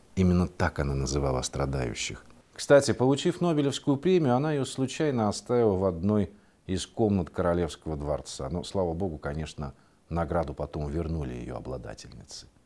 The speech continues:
Из Нобелевского лауреатства она извлекла выгоду. Полем ее деятельности были горячие точки планеты. Северная Ирландия, Южная Африка, Ливан.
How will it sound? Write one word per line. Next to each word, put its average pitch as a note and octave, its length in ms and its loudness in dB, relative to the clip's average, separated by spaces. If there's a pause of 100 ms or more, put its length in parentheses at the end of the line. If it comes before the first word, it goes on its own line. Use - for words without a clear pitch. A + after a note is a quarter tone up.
(180)
Из E2+ 160 10
Нобелевского F#2 640 10
лауреатства F2 640 6
она E2 240 4
извлекла D#2 480 2
выгоду. B2 540 -4 (560)
Полем D2+ 320 6
ее D2 100 6
деятельности D2 560 2
были D2 180 2
горячие D#2 460 2
точки C#2 300 -4
планеты. C2 560 -6 (340)
Северная D#2 500 4
Ирландия, C#2 580 0
Южная E2 460 4
Африка, - 460 -4
Ливан. D3 560 2